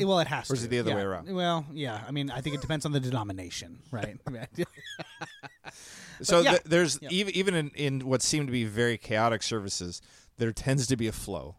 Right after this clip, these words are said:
Speaker 2: There
Speaker 1: Right.
Speaker 2: tends to be a pattern or a
Speaker 1: Yep.
Speaker 2: yeah, logic that go, well, actually not logic. The, uh,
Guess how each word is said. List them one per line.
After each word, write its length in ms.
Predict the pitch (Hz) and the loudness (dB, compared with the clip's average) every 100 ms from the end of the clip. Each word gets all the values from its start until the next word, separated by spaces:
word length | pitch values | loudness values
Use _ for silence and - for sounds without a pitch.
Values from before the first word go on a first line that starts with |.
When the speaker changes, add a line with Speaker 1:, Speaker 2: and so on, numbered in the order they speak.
| - | -6
Speaker 2:
There 80 | 101 | -2
Speaker 1:
Right. 60 | 110 | 0
Speaker 2:
tends 160 | 127 | -2
to 40 | 120 | 0
be 160 | 120 | 0
a 80 | 110 | 0
pattern 680 | 95 - 95 95 98 98 95 | -2 -4 -4 -2 -2 -2 -4
or 220 | 90 87 | -4 -6
a 340 | 85 82 82 80 | -6 -8 -10 -12
Speaker 1:
Yep. 140 | 123 _ - - - - - _ _ _ _ _ | -14 _ -20 -20 -20 -20 -20 _ _ _ _ _
Speaker 2:
yeah, 220 | 110 87 | -8 -6
logic 500 | 87 98 95 98 90 | -4 -2 -2 -4 -6
that 160 | 90 87 | -6 -6
go, 220 | 92 95 | -4 -4
well, 280 | 90 98 90 - | -4 -6 -6 -10
actually 220 | 85 80 | -14 -12
not 180 | 82 - | -12 -12
logic. 280 | 82 85 - - | -14 -14 -16 -6
The, 220 | 117 110 | -4 -2
uh, 180 | 120 | -2